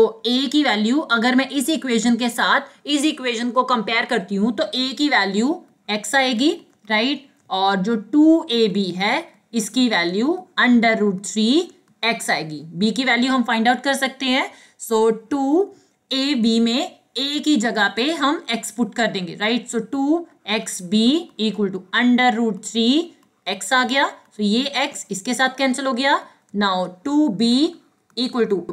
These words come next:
under root three, बी की वैल्यू फाइंड आउट करनी है। So b equal to under root three by two आ जाएगा, राइट?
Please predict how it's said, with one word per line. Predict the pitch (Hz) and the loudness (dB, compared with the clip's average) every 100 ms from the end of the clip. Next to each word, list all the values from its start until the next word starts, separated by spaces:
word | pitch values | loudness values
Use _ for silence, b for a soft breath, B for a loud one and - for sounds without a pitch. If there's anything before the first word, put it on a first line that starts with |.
| 175 226 | -4 0
under | 254 247 262 | 2 2 0
root | 254 220 - | -2 -4 -6
three, | - 240 262 359 - _ _ _ | -2 0 2 2 -2 _ _ _
बी | 175 208 | -4 -2
की | 208 | 0
वैल्यू | 247 233 254 | 0 0 0
फाइंड | 269 254 | 0 2
आउट | 262 262 | 2 0
करनी | 262 240 254 | 0 2 2
है। | 294 403 b _ | 0 -4 b _
So | 208 | -4
b | 175 220 269 269 | 0 2 0 0
equal | 240 214 202 | -2 -2 -2
to | 202 220 | 0 0
under | 247 247 262 | 2 2 0
root | 254 226 - | -2 -4 -6
three | 254 240 254 349 - - 208 | 0 2 2 0 -4 -4 0
by | 196 214 339 339 - | 4 4 2 -4 -8
two | 277 269 | -8 0
आ | 208 | 2
जाएगा, | 202 160 - - | 2 -4 -6 -2
राइट? | 220 269 | -2 -2